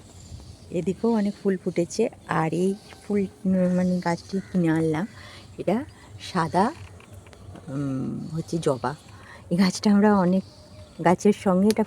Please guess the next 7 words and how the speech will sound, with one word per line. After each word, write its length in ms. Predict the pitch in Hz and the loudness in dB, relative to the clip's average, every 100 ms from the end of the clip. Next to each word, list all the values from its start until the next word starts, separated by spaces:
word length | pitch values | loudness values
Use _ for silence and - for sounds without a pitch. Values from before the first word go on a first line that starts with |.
| - | 0
ফ্রিতে 300 | 226 226 220 180 | 2 4 4 2
আমাদেরকে 360 | 160 170 - 185 | 2 -2 -2 0
গিফট 200 | 180 - - | 0 0 -2
করেছেন 380 | 127 127 - 156 165 - - 156 | 0 -2 -2 -4 -4 -14 -10 -4
ওখানকার 580 | 143 - 156 143 147 147 143 - 147 | -4 -2 -4 -2 -2 -2 -4 -6 -2
ওই 100 | 143 156 - - - | -2 -4 -14 -20 -4
বাবুরবাগের 600 | - 190 202 160 139 143 | 4 4 6 2 2 -2